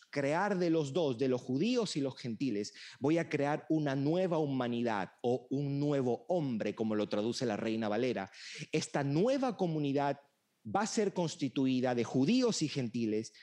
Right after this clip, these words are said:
y va a ser llamada la iglesia.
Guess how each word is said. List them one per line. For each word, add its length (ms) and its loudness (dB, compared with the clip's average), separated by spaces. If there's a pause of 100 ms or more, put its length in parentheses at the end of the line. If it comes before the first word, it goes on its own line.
(100)
y 120 -2
va 100 2
a 60 0
ser 240 2
llamada 600 2 (280)
la 460 0
iglesia. 920 -2